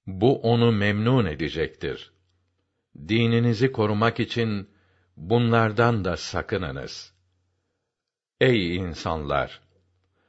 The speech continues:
Kadınların haklarını gözetmenizi ve bu hususta Allahü Teala'dan korkmanızı tavsiye ederim.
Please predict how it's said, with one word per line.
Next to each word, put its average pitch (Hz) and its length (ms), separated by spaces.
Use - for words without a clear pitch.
Kadınların 131 680
haklarını 104 600
gözetmenizi 95 1120
ve 95 300
bu 120 180
hususta 101 840
Allahü 107 540
Teala'dan 98 760
korkmanızı 107 760
tavsiye 73 600
ederim. 69 540